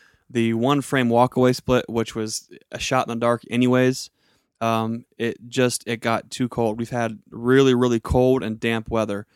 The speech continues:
which are both terrible things when you have young brood that need to stay warm, um, and need to have conditions in the hive kept so they can actually hatch. Um, <clears throat> so the, the end, the very last,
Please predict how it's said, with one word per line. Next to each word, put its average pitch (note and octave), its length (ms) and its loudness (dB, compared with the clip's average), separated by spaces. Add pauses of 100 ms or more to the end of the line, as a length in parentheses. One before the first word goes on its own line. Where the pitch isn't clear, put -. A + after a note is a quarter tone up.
(320)
which A#2 240 -6
are A2+ 60 -4
both A#2 420 -2
terrible A#2+ 340 -4
things A2+ 380 -6
when A2+ 120 -6
you A2+ 100 -6
have A2+ 260 -4
young A#2 320 0
brood A#2 400 2 (380)
that A2+ 100 -8
need B2+ 240 2
to C3 80 0
stay B2 240 0
warm, A2+ 480 0 (420)
um, A2 280 -4
and A2+ 80 -2
need A#2 160 0
to A#2 40 -2
have A2 140 -2
conditions A2+ 400 -4
in A2 80 -6
the G#2+ 60 -8
hive A2 260 -8
kept - 260 -8
so A2+ 60 -14
they G#2+ 80 -8
can A2 140 -10
actually G#2+ 260 -12
hatch. - 460 -10 (480)
Um, G#2+ 320 -8 (280)
<clears throat> D#3 280 0 (840)
so B2+ 220 0
the, A#2 280 0
the A#2+ 300 -2
end, C3+ 300 4
the A#2+ 60 -2
very B2+ 200 4
last, A#2+ 420 -2